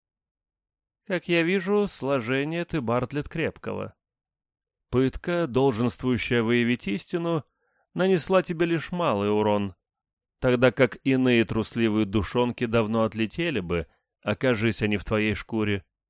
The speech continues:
Бог даст, умелые цирюльники сумеют вправить тебе кости, а коли потребуется,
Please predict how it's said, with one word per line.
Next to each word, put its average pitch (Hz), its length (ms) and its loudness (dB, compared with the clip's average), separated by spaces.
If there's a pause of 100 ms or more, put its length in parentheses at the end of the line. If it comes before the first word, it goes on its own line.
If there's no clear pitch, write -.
(720)
Бог 175 400 0
даст, 196 420 0
умелые 170 460 2
цирюльники 165 640 0
сумеют 151 500 0
вправить 135 500 0
тебе 110 260 0
кости, 92 540 -6 (640)
а 196 140 2
коли 113 220 0
потребуется, 117 840 0